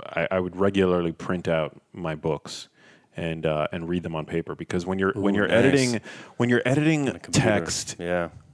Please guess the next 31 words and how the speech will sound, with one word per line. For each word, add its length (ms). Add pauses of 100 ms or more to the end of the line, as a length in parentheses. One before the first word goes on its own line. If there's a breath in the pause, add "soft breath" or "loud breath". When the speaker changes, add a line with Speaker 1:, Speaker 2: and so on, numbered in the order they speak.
Speaker 1:
on 180
the 80
computer, 680 (140)
you 480 (540)
don't, 260 (340)
you 140
tend 400
not 220
to 100
get 220
very 240
far 280
without 300
going 240
down, 280
like, 300
an 180
editing 640
rabbit 300
hole 300
where 200
you 100
just 200
get 140
stuck 360
on 140
a 60
little 240
Speaker 2:
<laughs> 160
Speaker 1:
section. 420
And 80